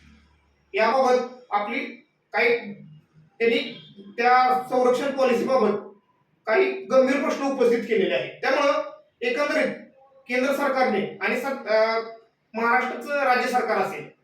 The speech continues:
त्यांनी महारा-, राज्य लेवलची जी काही कायदा सुव्यवस्था असेल आणि केंद्रामध्ये जी काही त्यांचं कायदा सुव्यवस्था असेल, याबाबत खरं तर गांभीर्याने त्या गोष्टींकडे ब-, बघितलं पाहिजे.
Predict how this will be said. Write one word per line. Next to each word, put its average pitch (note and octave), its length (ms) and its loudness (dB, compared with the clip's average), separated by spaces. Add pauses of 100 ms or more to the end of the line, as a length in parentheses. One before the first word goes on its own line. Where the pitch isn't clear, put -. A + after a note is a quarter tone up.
(220)
त्यांनी A3 180 0
महारा-, G#3 580 0
राज्य A#3+ 260 0
लेवलची C4 420 2
जी C4 60 -6
काही C4+ 280 0
कायदा A#3 480 0
सुव्यवस्था B3 520 0
असेल F3+ 240 -2
आणि G3+ 200 -2
केंद्रामध्ये A#3+ 640 -2 (560)
जी A3 80 -8
काही C#4 180 0
त्यांचं C4+ 540 -6 (440)
कायदा B3 280 2
सुव्यवस्था A3 420 2
असेल, - 220 -8 (160)
याबाबत C4+ 500 2
खरं B3 180 0
तर C4 100 4
गांभीर्याने B3+ 680 2 (800)
त्या A3 100 0
गोष्टींकडे B3+ 500 0
ब-, A#3 300 6
बघितलं - 300 4
पाहिजे. - 400 0